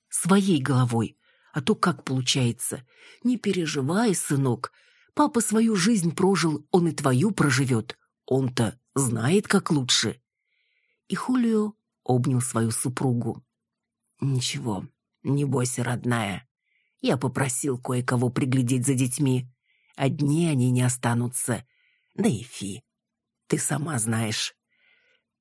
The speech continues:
«Знаю. Как же быстро они выросли. Как стремительно повзрослели.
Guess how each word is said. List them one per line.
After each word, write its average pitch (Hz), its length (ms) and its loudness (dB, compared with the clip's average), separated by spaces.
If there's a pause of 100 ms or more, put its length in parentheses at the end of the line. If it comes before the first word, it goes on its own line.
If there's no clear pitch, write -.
(200)
«Знаю. 156 720 0 (680)
Как 202 240 0
же 143 160 2
быстро 151 440 -2
они 151 180 0
выросли. 143 640 -2 (720)
Как - 220 -2
стремительно 185 680 2
повзрослели. 165 920 0